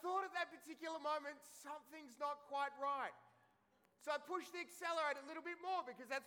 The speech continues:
what you do, and, and it didn't seem to help. And so I, I reluctantly stopped and I got out of the van, and I,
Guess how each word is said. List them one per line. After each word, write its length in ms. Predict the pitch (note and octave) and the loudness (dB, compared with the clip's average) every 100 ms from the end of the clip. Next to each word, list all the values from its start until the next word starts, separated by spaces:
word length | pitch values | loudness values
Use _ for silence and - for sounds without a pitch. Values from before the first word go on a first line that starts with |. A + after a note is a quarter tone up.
| C#4 | -2
what 160 | C4+ | -2
you 80 | C#4 | -2
do, 160 | E4+ E4 B3+ | 0 4 4
and, 80 | A3+ - - - _ _ - | 2 -6 -20 -20 _ _ -2
and 80 | A#3+ | 0
it 80 | C#4 B3+ C4+ | 0 -4 -6
didn't 320 | D#4 E4 D4+ | -4 -4 -6
seem 400 | - C#4+ C#4 B3+ | -10 -8 -6 -2
to 80 | B3 | 0
help. 160 | A#3 | 0
And 80 | A3 | -2
so 80 | A#3+ | 2
I, 160 | B3 B3+ | 4 4
I 160 | A#3 A#3+ | 2 2
reluctantly 720 | B3+ C4 D#4+ - E4+ D4+ D4 | 4 4 2 0 -8 -8 -8
stopped 560 | B3 - - B3+ B3+ B3+ | -8 -6 0 2 2 0
and 80 | |
I 160 | A#3 A3+ | 0 0
got 220 | A#3 A#3+ | 2 2
out 260 | A#3+ C#4 C#4+ | 4 4 4
of 160 | C#4 | 2
the 160 | G3+ B3 G#3 | -2 -4 -2
van, 320 | A#3+ A#3 A3+ | 0 0 0
and 80 | A3+ | 0
I, 140 | A3+ | 0